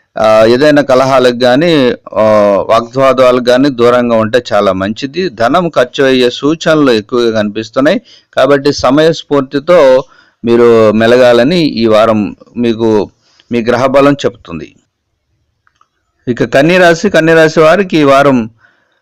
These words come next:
గొప్ప శుభకాలంగా కనిపిస్తుంది. మీరు మొదలుపెట్టిన పనులు ఏవైతే ఉన్నాయో బుద్ధి బలంతో చక్కగా పూర్తి చేయగలుగుతారు.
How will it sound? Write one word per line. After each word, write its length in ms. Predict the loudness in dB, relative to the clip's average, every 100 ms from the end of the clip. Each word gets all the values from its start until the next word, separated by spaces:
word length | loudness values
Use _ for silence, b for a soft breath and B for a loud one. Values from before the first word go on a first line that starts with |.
| -6 -2
గొప్ప 200 | 0 -2
శుభకాలంగా 680 | 0 0 2 2 2 0 0
కనిపిస్తుంది. 720 | 0 0 -4 -2 -2 0 0
మీరు 220 | 0 0
మొదలుపెట్టిన 680 | 2 2 2 0 -2 -2 -4
పనులు 380 | -2 -2 0 2
ఏవైతే 340 | 2 0 -2
ఉన్నాయో 280 | -2 -2 -2
బుద్ధి 320 | -2 -2 -2
బలంతో 460 | 0 0 0 -2 -4
చక్కగా 460 | -2 -6 -2 -2
పూర్తి 340 | -2 -6 -8 -4
చేయగలుగుతారు. 800 | -2 0 -2 -4 -2 -2 -4